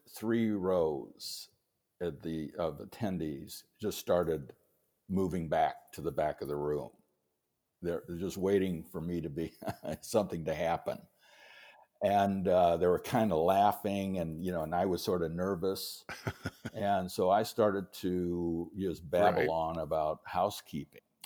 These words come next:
Speaker 1: This is what we're gonna do. And just the, uh, you know, this is
Speaker 2: <laughs>
Speaker 1: gonna start here, and then we're gonna have lunch here,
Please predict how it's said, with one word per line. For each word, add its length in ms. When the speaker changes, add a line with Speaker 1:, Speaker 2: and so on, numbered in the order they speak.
Speaker 1:
This 200
is 140
what 160
we're 120
gonna 240
do. 580
And 160
just 280
the, 280
uh, 160
you 160
know, 100
this 160
is 60
Speaker 2:
<laughs> 0
Speaker 1:
gonna 180
start 380
here, 320
and 100
then 100
we're 100
gonna 140
have 120
lunch 260
here, 260